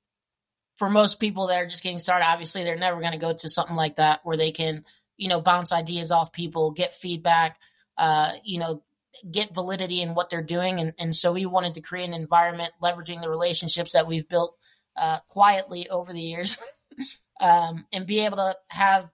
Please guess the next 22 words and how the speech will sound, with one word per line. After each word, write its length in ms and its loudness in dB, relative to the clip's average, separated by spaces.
you 100 -14
know, 120 -2
give 200 -6
people 280 -2
access 420 0
to 140 -8
that. 200 -2
Uh, 300 -2
I, 180 0
I 80 2
think 240 -2
there's, 280 0
there's 200 -6
pros 320 0
and 120 -2
cons 320 2
to 60 -10
that, 220 4
right? 320 2
The 80 -6
pro 340 2
is 360 0